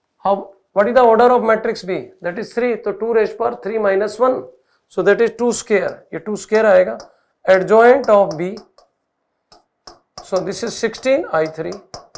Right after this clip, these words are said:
तो ये आपके पास में A into adjoint of B, so this we have four I three,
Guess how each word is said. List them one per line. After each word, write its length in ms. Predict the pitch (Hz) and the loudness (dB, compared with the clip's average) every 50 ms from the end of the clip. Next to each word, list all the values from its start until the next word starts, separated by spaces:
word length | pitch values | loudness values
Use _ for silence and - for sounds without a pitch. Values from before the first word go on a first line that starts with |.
| - _ _ _ _ _ _ _ _ - | -20 _ _ _ _ _ _ _ _ -4
तो 60 | 196 | -2
ये 160 | 185 202 247 | 4 6 6
आपके 260 | 240 226 220 - 262 | 6 6 4 2 -2
पास 360 | 214 226 220 214 214 208 - | 2 4 4 4 4 2 0
में 220 | 220 254 359 - - | -4 -4 -4 -4 -4
A 180 | - 208 220 233 240 233 349 330 233 208 | 0 4 4 4 4 2 0 -2 -2 0
into 340 | 208 220 202 - 240 233 269 403 - - 190 | 0 -2 -4 -2 -2 -2 -2 -2 -2 -2 -2
adjoint 600 | 190 175 165 180 196 208 214 220 226 233 220 - 180 175 | 0 0 0 0 2 2 4 2 2 0 0 2 4 4
of 240 | 180 185 180 - - 156 | 4 4 2 -2 -8 -10
B, 200 | 165 165 143 107 - _ _ _ _ _ _ _ _ _ _ _ _ _ - _ _ _ _ _ _ - _ _ _ _ | -10 -10 -10 -14 -16 _ _ _ _ _ _ _ _ _ _ _ _ _ -20 _ _ _ _ _ _ -20 _ _ _ _
so 180 | _ _ - 185 | _ _ -8 -4
this 220 | 175 202 190 - | -4 -4 -4 0
we 80 | 233 233 | 2 4
have 180 | 226 233 220 226 | 4 4 2 -2
four 460 | - - 202 202 185 - - - - _ _ _ _ - _ _ _ _ _ - - _ | -2 0 2 2 2 0 -4 -8 -16 _ _ _ _ -20 _ _ _ _ _ -20 -6 _
I 140 | 170 170 170 | 0 0 0
three, 280 | 170 - 151 - - | -2 -8 -14 -14 -14